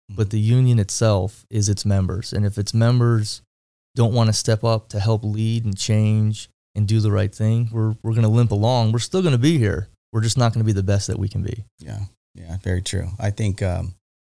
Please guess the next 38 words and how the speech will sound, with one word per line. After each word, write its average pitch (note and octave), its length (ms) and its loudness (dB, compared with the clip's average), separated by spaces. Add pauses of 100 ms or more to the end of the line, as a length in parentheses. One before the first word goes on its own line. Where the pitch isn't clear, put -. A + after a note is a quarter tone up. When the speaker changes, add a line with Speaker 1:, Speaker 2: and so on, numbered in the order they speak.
(320)
Speaker 2:
I A#2 60 0
think C#3+ 140 0
the G#2+ 80 2
local G2+ 260 2
has F#2+ 100 2
a F2+ 60 -2
lot F#2+ 220 0
of E2+ 80 -4
good G2 220 -2
things F2 240 -6
too. F2 220 -2 (280)
I F#2+ 40 -6
mean, F#2 260 -2 (320)
Pat A2 220 2
worked G2 240 -2
his F2+ 160 -2
ass F#2+ 280 0
off - 520 -8
<laughs> - 400 -20
Speaker 1:
Yeah. A2 100 2
Speaker 2:
doing A2 140 6
what G#2 100 6
he G2+ 80 4
did G2 260 4
and G2+ 80 4
Speaker 1:
Oh, - 100 4
yeah. A#2 220 2
Speaker 2:
putting A2+ 160 0
things G2+ 260 2
into F#2+ 140 0
place. G2 400 0
What B2 100 0
are B2+ 60 0
some A#2 200 0
of G#2 60 2
the F#2+ 60 2
things G2+ 320 0
that G2 160 0